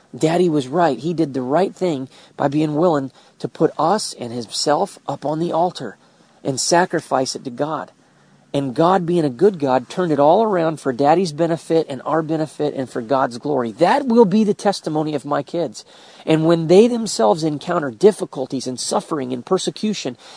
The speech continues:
and the trials of being obedient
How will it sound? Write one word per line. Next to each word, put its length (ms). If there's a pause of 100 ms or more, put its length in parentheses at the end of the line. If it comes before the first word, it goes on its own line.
(120)
and 260 (260)
the 120
trials 560
of 120
being 220
obedient 680